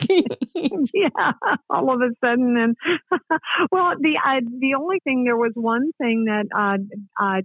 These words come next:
Dick's mom, she, I think, uh, she was, uh, kinda like, but, you know, as I say, nobody ever really talked about it or wanted to pursue it. And you'd have to get all the right people together <laughs> to, uh, I'm, I, I'm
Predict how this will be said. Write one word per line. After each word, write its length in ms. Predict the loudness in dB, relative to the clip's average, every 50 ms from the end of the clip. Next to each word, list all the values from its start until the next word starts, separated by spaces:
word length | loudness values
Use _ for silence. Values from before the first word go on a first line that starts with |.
| -2 -2
Dick's 160 | -2 -2 -4 _ _
mom, 460 | 0 0 2 2 2 2 2 0 0 -2 -2
she, 80 | -4 -2
I 240 | 0 0 0 0 0 0
think, 200 | -2 -2 -2 -4 _ _ -6 -6 -4 -2 -2
uh, 140 | 0 0 0 0 -2 -4 -2 0
she 120 | 2 2 4
was, 240 | 4 2 2 0 -2 _ _ -16 -12 -10 -6 -4 -2
uh, 60 | -2 -2 -2 -2 0
kinda 260 | 2 2 4 4 4
like, 260 | 4 2 2 2 2 0
but, 100 | 0 0 0 0
you 220 | 0 2 4 4
know, 140 | 4 2 2
as 180 | 2 0 0 2 2
I 100 | 2 2 2 0 0
say, 120 | 2 2 4
nobody 440 | 4 4 2 2 2 2 2 2
ever 240 | 2 2 2 2 2
really 360 | 2 2 2 2 2 2 0 -2 -2 -2
talked 300 | 0 0 0 -2 _ -4
about 360 | -2 -2 0 0 0 0 0
it 140 | 0 0 0
or 180 | 0 0 0 -2 -4 -10 -14 -14 -6 -2
wanted 340 | 0 2 2 4 2 2 0 0 -2
to 80 | -4 -2 -2
pursue 460 | -2 -2 -2 -2 -2 -2 0 2 2
it. 100 | 2 2
And 200 | 2 2 2 2 2 2
you'd 180 | 2 2 2 2 0 0
have 140 | 0 0 0 -4
to 60 | -2 0
get 140 | 0 2
all 220 | 2 2 2 2 0
the 100 | 0 0
right 280 | 0 0 0 0 -2 -2 _
people 320 | -2 -2 -2 0 0 0 0
together 560 | 0 0 0 0 0 0 0 2 2 0 0 -2 _ _ -2
<laughs> 260 | -2 -2 -2 _ -2 -4 -4 -4 _ -4 -4 -4 -4 _ -6 -6 -4 -4 -4 -4 -2 0
to, 240 | 0 2 2 2 0 0
uh, 360 | 0 0 2 2 2 0 -2 0 0
I'm, 240 | 0 0 0 0 -2 -2 -2
I, 80 | -2
I'm 360 | -2 -4 -8 -6 -4 -2 -2